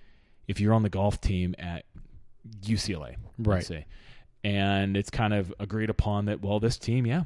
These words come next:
Speaker 1: no, we're gonna take money from Adidas for our gear, and we're gonna spread that out amongst
Speaker 2: Right.
Speaker 1: Even at that point, if you deny that money on the team, are you s-, who knows? This is, this is Wild West time.
Speaker 2: I think it's, you came up with a law and then you didn't really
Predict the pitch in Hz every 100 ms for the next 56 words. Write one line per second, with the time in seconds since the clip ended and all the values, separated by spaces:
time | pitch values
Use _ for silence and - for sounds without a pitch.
0 | - 127 107 107 160 - 123 - - 110
1 | 110 101 92 113 127 123 - - 104 95
2 | 90 110 123 139 143 117 113 120 120 120
3 | 113 123 117 - 123 123 123 127 120 120
4 | - - - - - - 113 104 98 -
5 | - - - 160 170 147 139 156 - 139
6 | 117 - 123 127 117 104 101 110 127 123
7 | 120 104 104 143 147 104 107 - 101 95
8 | - 143 170 143 98 95 110 - - -
9 | _ - - - 82 67 69 71 65 -
10 | 151 - 85 - 110 - - 160 90 76
11 | 69 73 73 - - 73 71 - 127 110
12 | 98 98 - - 101 - 98 95 - 92
13 | 92 95 92 90 90 90 87 90 90 87
14 | 85